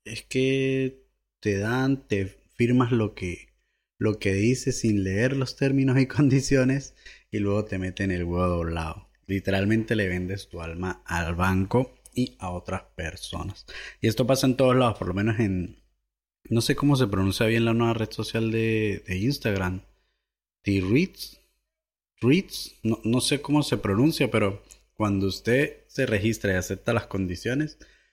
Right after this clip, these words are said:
literalmente está aceptando que si usted cierra esa aplicación porque no le gustó, automáticamente elimina su Instagram.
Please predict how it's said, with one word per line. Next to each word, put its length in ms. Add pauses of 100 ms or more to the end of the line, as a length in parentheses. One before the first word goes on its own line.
(220)
literalmente 1200
está 280
aceptando 720
que 100
si 160
usted 240
cierra 640
esa 240
aplicación 480
porque 240
no 80
le 80
gustó, 420
automáticamente 1040
elimina 500
su 200
Instagram. 560